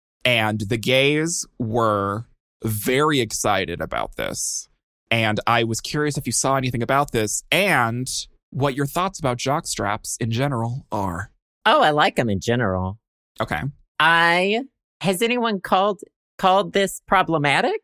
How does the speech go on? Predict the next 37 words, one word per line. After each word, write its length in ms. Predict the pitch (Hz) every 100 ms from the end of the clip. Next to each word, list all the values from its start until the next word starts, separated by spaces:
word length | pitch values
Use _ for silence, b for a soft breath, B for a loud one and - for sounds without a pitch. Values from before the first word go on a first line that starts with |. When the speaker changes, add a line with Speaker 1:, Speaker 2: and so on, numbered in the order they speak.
| -
Speaker 2:
or 140 | 156
is, 260 | 151 143 -
are 180 | 147 151
we 140 | 151
just 180 | 143 139
happy 320 | 156 156 139
about 320 | 110 101 92
this? 400 | - 71 113 - _
Speaker 1:
I 80 | 190
Speaker 2:
Tell 100 | 247
me 80 | 285
Speaker 1:
don't 80 |
Speaker 2:
how 60 | 277
to 60 | 190
Speaker 1:
know. 100 | 196
Speaker 2:
think. 340 | 180 135 107 - _ _
Speaker 1:
Um, 340 | 156 160 151 147 -
I, 100 | 170 - 175
so 240 | - 170
the, 380 | 160 156 151 143
the 160 | 139 139
gays 640 | 147 170 170 180 208 -
on 160 | 143 143
Twitter 280 | - 147 139
were 180 | 127 120
very 280 | 123 131 131
excited 400 | - 120 113 110
about 140 | 104
this. 140 | 110
They 80 | -
thought 220 | 123 151
it 60 | 156
was 180 | 127 -
A, 180 | 156 170
ridiculous, 540 | 185 165 151 147 135 -
and 280 | 131 123 110
B, 540 | 139 143 131 117 110